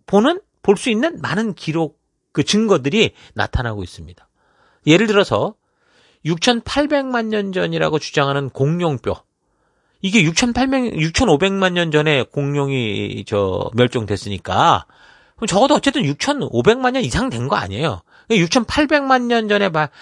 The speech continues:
이라고, 이, 발기-, 에, 이 존재했던 공룡 뼈다라고 발견한 거를 보면 여러분, 동물이 죽으면 즉각적으로 분화되기 시작하는 게 단백질 콜라겐 조각인데 그게 여태 남아있는 게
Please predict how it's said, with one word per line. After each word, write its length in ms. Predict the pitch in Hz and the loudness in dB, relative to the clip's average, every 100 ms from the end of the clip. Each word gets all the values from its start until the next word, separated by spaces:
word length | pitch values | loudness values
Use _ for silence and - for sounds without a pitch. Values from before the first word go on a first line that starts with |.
| - | -2
이라고, 480 | 151 160 151 135 127 | 2 4 2 -2 -6
이, 240 | 143 139 - | -6 -6 -8
발기-, 360 | - 131 143 131 _ - | -2 -2 -2 -12 _ -2
에, 160 | 147 - | -2 -2
이 80 | 147 | -6
존재했던 720 | - 143 160 156 - 196 208 | -2 0 2 2 2 0 -2
공룡 460 | - 143 160 160 135 | -2 -2 0 -2 0
뼈다라고 680 | 185 233 170 139 131 147 - - | 0 2 2 0 0 -2 -2 -8
발견한 540 | - 117 123 131 120 104 | -2 0 0 -2 -2 -2
거를 800 | 104 98 95 - - _ 113 113 | -2 -2 -8 -12 -18 _ -6 -4
보면 480 | - 107 156 214 90 _ _ _ _ _ _ - | -4 0 0 0 -6 _ _ _ _ _ _ 0
여러분, 220 | 165 220 | 0 0
동물이 340 | 113 160 202 | -2 0 0
죽으면 360 | - 127 151 165 | -2 -4 -2 -2
즉각적으로 520 | - - 170 156 156 | -2 -2 -2 -4 -4
분화되기 460 | 131 123 131 135 127 | -2 0 2 0 0
시작하는 600 | 170 - _ - 120 113 | -4 -6 _ -4 -4 -2
게 200 | 117 101 | -4 -4
단백질 680 | - 113 151 170 165 180 | -2 -2 2 0 0 -6
콜라겐 580 | 156 - 254 277 233 170 | -6 -6 -2 0 0 0
조각인데 640 | 135 113 95 92 147 95 - _ - - | 0 0 -2 0 0 0 -4 _ -20 -20
그게 300 | - 208 302 | -4 2 4
여태 240 | 320 220 - | 4 2 -2
남아있는 600 | 123 92 156 254 277 226 | -2 -2 0 0 0 -2
게 340 | 175 113 92 | 0 0 -2